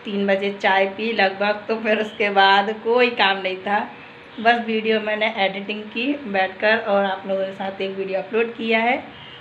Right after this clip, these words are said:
थोड़ा सा टाइम ना <laughs> गड़बड़ हो गया है, रोज़, रोज़ ना आजकल डेली ना टाइम पे वीडियो नहीं जा पा रही है,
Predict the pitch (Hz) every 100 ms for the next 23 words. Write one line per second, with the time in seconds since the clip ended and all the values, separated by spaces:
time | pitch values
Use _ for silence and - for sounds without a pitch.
0 | - 196 196 208 208 196 196 202 220 247
1 | 208 196 180 185 185 196 190 202 214 208
2 | 190 190 - - 196 208 220 226 226 294
3 | - - - - - - - 196 196 220
4 | 202 202 196 208 214 240 226 190 185 202
5 | 202 190 196 190 185 190 180 185 185 185
6 | 190 220 - -